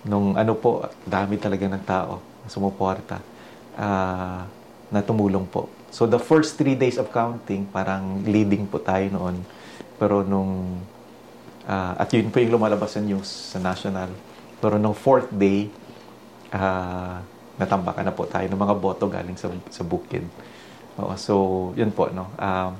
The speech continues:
at wala po tayong poll watchers nun kasi wala tayong pera, late tayo pumasok, wala tayong ano. So, tumakbo lang po ako nun. Wala akong, wala talagang kandidato. At wala ring mga poll watchers. Pero during the first three days po, lamang tayo nun sa, sa, sa boto.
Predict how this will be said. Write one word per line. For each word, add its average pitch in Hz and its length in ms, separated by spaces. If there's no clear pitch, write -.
at 120 160
wala 127 160
po - 100
tayong 123 240
poll 127 160
watchers 113 400
nun 120 140
kasi 101 400
wala 101 180
tayong 98 240
pera, 113 460
late 104 240
tayo 98 160
pumasok, 110 480
wala 98 160
tayong 95 240
ano. 101 220
So, 110 160
tumakbo 120 340
lang 113 140
po 95 100
ako 113 140
nun. 98 100
Wala 87 220
akong, 92 260
wala 113 160
talagang 107 320
kandidato. 95 640
At 110 160
wala 104 220
ring 110 100
mga 104 300
poll 107 180
watchers. 90 640
Pero 113 260
during 120 300
the 110 100
first 110 300
three 101 220
days 98 260
po, - 240
lamang 92 400
tayo 90 240
nun 87 240
sa, 87 240
sa, 95 240
sa 95 160
boto. 95 400